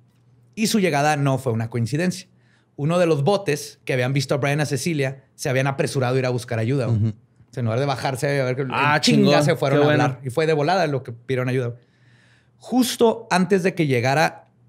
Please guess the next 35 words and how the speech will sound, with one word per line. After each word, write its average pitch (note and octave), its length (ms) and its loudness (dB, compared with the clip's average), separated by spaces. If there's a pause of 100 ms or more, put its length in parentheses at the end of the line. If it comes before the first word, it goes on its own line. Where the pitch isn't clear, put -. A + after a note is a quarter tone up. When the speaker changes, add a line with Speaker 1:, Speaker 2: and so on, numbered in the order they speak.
(420)
Speaker 1:
los D#3 240 -4
policías, D#3 600 0
alrededor A#2 340 -2
de C#3 80 -2
las C3 120 -4
siete C#3 260 -6
cuarenta C3 380 -4
P D3 120 -2
M, G#2 240 -4 (320)
también D#3 300 -2
alguien E3 360 2
llamó C#3+ 240 0
a - 20 0
la C#3+ 60 -2
estación C3 400 -4
de C#3+ 80 -2
policía B2 440 -6
por A2+ 120 -8
el A2 60 -6
ataque. - 340 -10 (760)
El G#2+ 140 -8
oficial D3 380 -2
que - 80 -2
atendió E3 280 -2
las F3 120 0
llamadas E3 440 0
asumió C#3+ 400 0
que D#3 80 -2
la D3 120 -2
persona C#3 500 -2
que C#3+ 120 -4
llamaba C3+ 440 0
era A#2+ 120 0
un A#2+ 100 0
guardabosque C3+ 580 -6